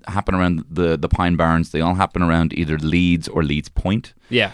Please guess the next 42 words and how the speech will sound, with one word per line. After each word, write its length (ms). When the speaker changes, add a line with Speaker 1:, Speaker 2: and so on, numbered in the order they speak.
Speaker 1:
Another 240
thing 160
was 140
Leeds 260
Point 320
was 220
a 20
story 540
of 320
a, 500
uh, 220
American 460
woman. 280
Well, 300
I 20
suppose 220
as, 140
as 240
twenty 260
years 340
American, 420
given 300
that 120
she'd 160
only 120
been 80
there, 220
<laughs> 100
you 120
know, 160
what, 200
Speaker 2:
<laughs> 20
Yeah. 320
Speaker 1:
yeah, 100
this 140
is, 60
like, 180
what, 180
sixteen 320
hundred, 160
seventeen 300
hundreds, 280